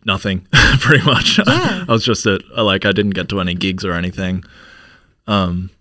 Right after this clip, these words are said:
Speaker 1: I still don't get to many gigs. I don't go out very often, but <laughs>
Speaker 2: It's hard to get out.
Speaker 1: It is.
Speaker 2: <laughs>
Speaker 1: It's a, it's a lot of, it's a lot of, um, stress
Speaker 2: Yeah.
Speaker 1: to go outside.
Speaker 2: Mm-hmm.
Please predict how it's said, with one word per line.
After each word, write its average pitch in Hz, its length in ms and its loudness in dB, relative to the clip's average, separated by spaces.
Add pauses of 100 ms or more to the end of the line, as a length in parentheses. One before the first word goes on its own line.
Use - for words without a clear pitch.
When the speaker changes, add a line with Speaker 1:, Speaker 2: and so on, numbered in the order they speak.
(160)
Speaker 1:
I - 80 -8
still 113 180 -2
don't 87 180 -6
get - 180 -8
to 101 80 -8
many 92 180 -6
gigs. - 280 -8
I - 80 -6
don't - 160 -8
go - 180 -8
out - 180 -8
very - 220 -6
often, 104 340 -4 (120)
but 113 140 -2
<laughs> - 20 -12
Speaker 2:
It's 143 400 0
hard 240 240 2
to 320 60 0
get 208 160 0
out. 170 240 -4
Speaker 1:
It 151 100 2
is. - 480 0
Speaker 2:
<laughs> - 680 -6
Speaker 1:
It's 120 200 -4
a, 117 120 -4
it's - 160 -10
a 113 40 -4
lot 117 200 0
of, 104 500 -4
it's - 100 -12
a 120 40 -2
lot 117 140 2
of, 98 220 0 (400)
um, 90 420 -4
stress - 540 0
Speaker 2:
Yeah. 208 220 0
Speaker 1:
to 123 80 0
go 90 240 0
outside. 98 500 -4
Speaker 2:
Mm-hmm. 226 340 0